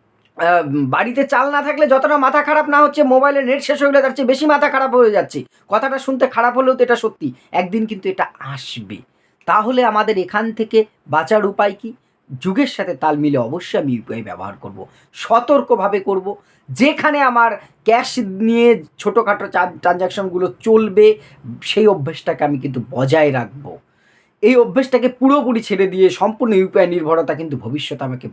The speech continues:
ভোগাতে পারে। আমি যে কোনো সময় প্রতারণার শিকার হতে পারি, এই বিষয়ে আমি আগেই বললাম, ভিডিও দেওয়া আছে, দেখে নেবেন ডেসক্রিপশনে। প্রতারণার শিকার কিন্তু হতে পারি, সেই দিকগুলো আগে সচেতন হয়ে তবেই আমরা এটা ব্যবহার করব।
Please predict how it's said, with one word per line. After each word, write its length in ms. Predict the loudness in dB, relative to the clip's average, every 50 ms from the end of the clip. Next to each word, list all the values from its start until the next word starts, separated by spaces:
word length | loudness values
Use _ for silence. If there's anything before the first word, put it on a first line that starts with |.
| -10
ভোগাতে 320 | -8 0 0 0 0 0 -6
পারে। 240 | -12 -12 -14 -14 -18 _ _ _ -20 -10 -4
আমি 220 | -2 -2 -2 -2
যে 200 | -2 0 0 0
কোনো 220 | 2 2 2 2
সময় 240 | 2 0 2 2 2
প্রতারণার 520 | 0 2 0 0 2 2 -2 0 -2 -2 -4
শিকার 340 | -4 -6 -2 0 0 0
হতে 160 | 0 -2 -4 -4
পারি, 200 | -2 0 2 2
এই 60 | 2
বিষয়ে 280 | 0 -2 -2 0 0
আমি 120 | 0 0 -2
আগেই 180 | -2 -2 -4
বললাম, 280 | -4 -2 -2 -2 -2 -2
ভিডিও 280 | -4 -8 -8 -8 -8 -6
দেওয়া 280 | -2 0 2 4 4
আছে, 180 | 2 0 -2 -8
দেখে 240 | -8 -8 -8 -6 -6
নেবেন 240 | -6 -6 -6 -8
ডেসক্রিপশনে। 580 | -8 -10 -12 -10 -10 -10 -8 -6 -6 -4 -4 -6 -10 -14 -20 -20 -20 _ _ _
প্রতারণার 460 | 0 2 4 4 2 2 -2 -4 -8
শিকার 320 | -8 -8 0 0 0 0
কিন্তু 260 | 0 -4 -6 -4 -4
হতে 140 | -4 -4 -2
পারি, 160 | -2 -2 -4
সেই 340 | -4 -8 -2 0 2 2 2
দিকগুলো 420 | 0 -2 -8 -12 -8 -2 0 0 0
আগে 140 | 0 -2
সচেতন 520 | -8 -2 -2 -2 0 0 -2 -2 0 -2 -2
হয়ে 380 | -2 0 2 2 2 2 0 -2 -12 -20 _ _ _ -4
তবেই 340 | -2 0 0 0 2 2 2
আমরা 200 | 2 2 0 -2
এটা 200 | -2 -2 -4 -6
ব্যবহার 360 | -6 -8 -10 -8 -8 -8 -8
করব। 600 | -6 _ -2 -2 -2 0 2 4 4 4 2